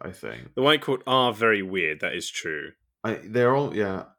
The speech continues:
Speaker 1: I sort of went into power because there's not much else to say about the Black Court, other than that, like,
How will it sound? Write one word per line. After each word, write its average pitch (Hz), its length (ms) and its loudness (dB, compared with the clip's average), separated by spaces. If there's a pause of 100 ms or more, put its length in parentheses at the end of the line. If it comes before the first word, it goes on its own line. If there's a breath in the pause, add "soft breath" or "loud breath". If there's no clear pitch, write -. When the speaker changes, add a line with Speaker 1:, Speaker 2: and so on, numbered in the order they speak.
(400)
Speaker 1:
I 131 100 4
sort 165 240 4
of 156 80 0
went 139 160 0
into 131 220 -2
power 117 340 2
because 110 240 -2
there's 104 120 0
not 127 180 0
much - 200 -2
else 107 220 -2
to 110 100 -12
say 113 300 0
about 120 280 0
the 113 60 -6
Black - 300 -2
Court, 131 400 -6
other 127 300 2
than 110 480 -4
that, - 240 -4
like, - 300 -8